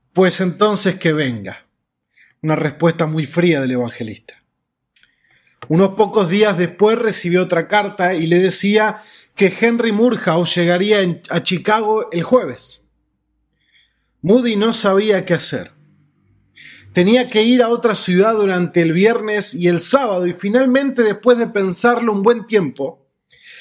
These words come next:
y no viendo ninguna manera de salir del asunto, habló con los líderes de la iglesia y les dijo que un joven predicador de Inglaterra iba a llegar el jueves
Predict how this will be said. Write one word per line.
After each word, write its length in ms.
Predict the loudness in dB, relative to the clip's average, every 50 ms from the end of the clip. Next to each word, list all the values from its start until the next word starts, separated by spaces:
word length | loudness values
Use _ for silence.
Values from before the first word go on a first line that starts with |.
| -20 -12 -4
y 120 | -2 0
no 140 | 2 2 2
viendo 380 | 2 2 0 0 0 0 0 0
ninguna 580 | 0 0 0 0 0 0 0 2 2 2 0
manera 400 | 0 0 -2 2 2 2 2 2
de 120 | 0 -2 -4
salir 380 | -4 -6 -2 0 0 2 2
del 120 | 2 2 0
asunto, 720 | 0 0 -2 -2 -2 -2 -2 -4 -6 -8 -8 -8 -10 _ _ _ _ _ _ _ _ _ -6
habló 720 | -4 0 0 2 2 2 0 0 -2 -4 -6 -10 -16 -20 _ _ _ _
con 160 | -4 -2 0
los 120 | 0 -2 0
líderes 440 | 2 2 2 2 2 0 0 -2
de 40 | -4 -6
la 40 |
iglesia 640 | -6 -4 -4 -4 -6 -6 -6 -6 -6 -8 -8 -10 _ _ _ _ _ _ _ _ _ _ _ _ _ _ _ -20 -20 -20 -20 -20 -14 -4
y 80 | -2 2
les 140 | 2 2 2
dijo 260 | 0 0 0 -2 0
que 80 | 2 0
un 80 | -2
joven 560 | 0 0 2 2 4 4 2 -2 -4 -4 -4
predicador 600 | -2 0 0 0 0 0 0 2 2 2 2 0
de 80 | 0 0
Inglaterra 640 | 0 0 0 0 0 0 0 0 0 0 0 2 2
iba 180 | 2 2 2 0
a 60 | -2
llegar 340 | -4 -4 -2 -2 0 0 0
el 160 | 0 -2 -4
jueves 800 | -6 -2 2 2 2 2 2 -4 -4 -6 -6 -10 -14 -16 _